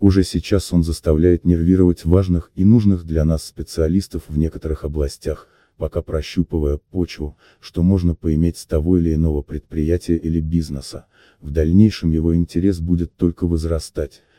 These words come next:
причиняя ненужные хлопоты и большие беды.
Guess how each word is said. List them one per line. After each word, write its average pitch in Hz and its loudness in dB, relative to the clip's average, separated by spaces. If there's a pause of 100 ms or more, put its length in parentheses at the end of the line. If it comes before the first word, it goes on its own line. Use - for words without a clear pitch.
(120)
причиняя 80 -2
ненужные 76 0
хлопоты 82 -6
и 67 -6
большие 67 -6
беды. 71 -8